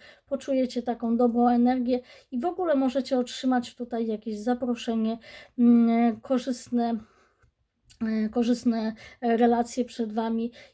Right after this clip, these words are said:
i, no, i takie ciepło, tak, bijące z tej karty, czyli tutaj tak naprawdę ożywienie w sferze emocjonalnej będzie.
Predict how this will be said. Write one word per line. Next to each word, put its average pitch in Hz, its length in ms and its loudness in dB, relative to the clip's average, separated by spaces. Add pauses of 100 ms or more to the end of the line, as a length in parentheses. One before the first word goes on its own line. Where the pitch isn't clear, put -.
i, 240 360 4
no, 240 260 4
i 247 80 2
takie 247 280 -4
ciepło, 247 460 0
tak, 226 180 -8
bijące 220 480 -2
z - 80 -12
tej 220 140 -4
karty, 233 320 -2
czyli 226 280 -6
tutaj 262 320 0 (300)
tak 269 140 0
naprawdę 247 500 2
ożywienie 233 460 2
w - 40 -10
sferze 220 360 -6
emocjonalnej 214 720 -4
będzie. 233 400 0